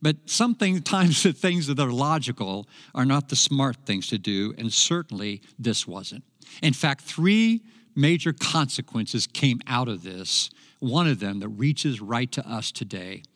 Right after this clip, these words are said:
First of all, the first consequence was two jealous women. Now, it's bad enough to be about one jealous woman, but imagine having two jealous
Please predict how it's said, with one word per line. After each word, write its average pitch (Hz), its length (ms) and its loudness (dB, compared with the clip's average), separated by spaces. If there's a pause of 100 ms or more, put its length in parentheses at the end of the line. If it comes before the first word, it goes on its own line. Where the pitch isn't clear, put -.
(240)
First 220 300 2
of 98 120 -2
all, 98 320 -6
the 127 80 -4
first - 260 0
consequence 117 640 -4
was 117 140 -6
two 208 460 2 (120)
jealous 120 600 -2
women. 104 360 -8 (460)
Now, 123 120 2
it's 131 100 -4
bad 190 280 0
enough 165 180 0
to - 60 -10
be 123 100 2
about 113 300 -2
one 147 320 2
jealous 95 360 -6
woman, 85 300 -12 (240)
but 151 100 4
imagine 175 420 2
having 139 320 4
two 208 520 2
jealous 120 560 -2